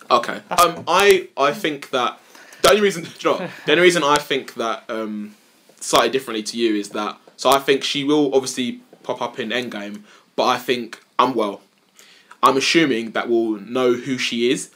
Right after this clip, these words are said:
but obviously they'll have to do a bit of exposition for people who haven't watched Captain Marvel. Um,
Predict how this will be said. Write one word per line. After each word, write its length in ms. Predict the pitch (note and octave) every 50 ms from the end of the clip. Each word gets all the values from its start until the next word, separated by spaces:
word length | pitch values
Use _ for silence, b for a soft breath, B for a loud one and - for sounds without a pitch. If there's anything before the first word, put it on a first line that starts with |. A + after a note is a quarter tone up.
| _
but 100 | - C3+
obviously 260 | B2+ A2+ G#2+ - A#2 A#2+
they'll 80 | A#2+ B2
have 120 | B2 -
to 40 | -
do 120 | A#2 A2+
a 40 | F#2
bit 160 | G#2+ G#2 G#2
of 80 | - -
exposition 520 | C3 - - - A2 A2 C3 B2+ - G2+
for 100 | F#2 F2
people 260 | - B2 A2 G2+ G#2
who 60 | G#2 G2+
haven't 260 | B2 A#2 G2+ G2+ G#2
watched 180 | G#2 F#2+ -
Captain 280 | - - F2 - - G2+
Marvel. 400 | G#2 A2 A2 G2+ G2 F#2+ F#2 - b b b b b b b b b b -
Um, 420 | A2+ A#2+ A#2+ A2 G#2 G#2+ G2+ F#2+